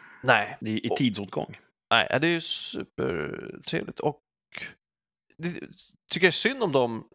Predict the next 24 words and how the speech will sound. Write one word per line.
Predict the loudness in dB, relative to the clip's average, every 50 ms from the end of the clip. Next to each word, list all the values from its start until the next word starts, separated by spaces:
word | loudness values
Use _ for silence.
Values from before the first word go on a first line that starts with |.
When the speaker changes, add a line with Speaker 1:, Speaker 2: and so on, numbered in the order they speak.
| -12 -10 -10 -10 -8 -6 -4
Speaker 1:
De, | -4
de | 0 2 4 6 6
väljer | 6 6 6
ju | 4
det | 0 2
naturligtvis | 2 2 0 -2 -4 0 4
själva, | 4 4 4 4 2
men | 2 2 2
vi | 2 2
var | 2 2 2
kanske | 2 0 0 2 2 0 0 -4 -10 -16 -14 -6 -2
runt | -2 0 2
tjugo | 2 2 2 0 0 -2 -4
stycken | -4 -2 -4 -4 -4 -6 -6
som | -6 -6
städade, | 2 6 6 6 6 6 2 -2 -2
men | -2 -2 0
det | 0
var | 2 2 2
bara | 2 2 0
tolv | 0 0 0 0 -2 -4
som | -6 -6 -6
gick | -4 -2 -4
åt. | -4 -4 -6 -10 -14 _ -20 -20